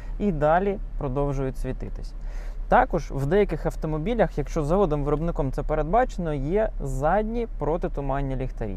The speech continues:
В даному транспортному засобі такого немає.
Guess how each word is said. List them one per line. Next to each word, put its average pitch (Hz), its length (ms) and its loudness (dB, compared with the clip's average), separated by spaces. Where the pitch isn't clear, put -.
В 131 120 -4
даному 226 380 0
транспортному 202 600 -2
засобі 165 380 0
такого 170 500 0
немає. 135 540 0